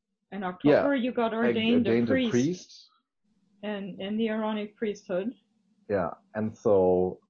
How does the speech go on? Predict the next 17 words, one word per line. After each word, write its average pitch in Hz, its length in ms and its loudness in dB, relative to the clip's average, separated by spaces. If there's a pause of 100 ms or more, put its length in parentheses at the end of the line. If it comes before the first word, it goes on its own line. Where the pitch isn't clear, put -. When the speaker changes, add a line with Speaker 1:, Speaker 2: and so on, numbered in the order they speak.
(800)
Speaker 1:
And, 202 340 -6
uh, 196 340 -4
and 220 200 -2
we 294 120 -2
took 302 300 -6
the, 233 420 -4
the 247 80 -2
lessons 240 520 -4
with 226 200 -4
the 196 80 -8
missionaries, 214 800 -4
which 247 240 -6
was 277 260 -6
a 233 60 -6
lot 226 240 -4
of 262 100 -4 (140)
fun, 262 400 -4